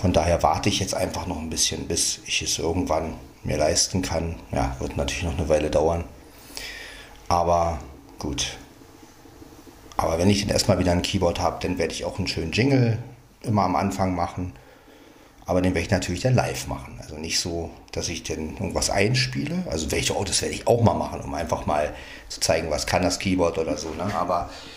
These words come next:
<clears throat> also einfügen. Aber ja, ich werd, ich hab mir dann so überlegt, die Jingles live zu machen. Also richtig, dass ihr dann hört, wie ich dann den,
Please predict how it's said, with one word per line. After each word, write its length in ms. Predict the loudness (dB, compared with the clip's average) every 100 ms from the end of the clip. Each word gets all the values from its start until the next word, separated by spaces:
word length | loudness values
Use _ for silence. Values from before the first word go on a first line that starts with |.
| -18 -18 -16 -14 -14 -14 -14 -4 0
<clears throat> 60 | 4 6 6 6 2
also 360 | 0 0 -2 -6 -16 -18 -18 -20 -12
einfügen. 540 | -2 0 0 -2 0 -2 -4 -12 -14 0
Aber 500 | 2 4 0 -4 -10 -20 -20 -14 0
ja, 340 | 2 2 -4 -6
ich 220 | -2 2
werd, 200 | 0 0
ich 120 | -2
hab 80 | 0
mir 80 | 2
dann 140 | 2
so 80 | 2
überlegt, 400 | 2 2 0 -2
die 60 | -2
Jingles 420 | 0 2 2 2
live 240 | 0 0
zu 140 | -4 -2
machen. 300 | -2 -4 -6
Also 180 | -6 -4
richtig, 260 | -2 0
dass 180 | 0 0
ihr 60 | 0
dann 140 | 2
hört, 280 | 2 2 0
wie 100 | -2
ich 80 | 0
dann 580 | 0 0 -2 -4 -6
den, 220 | -4 -4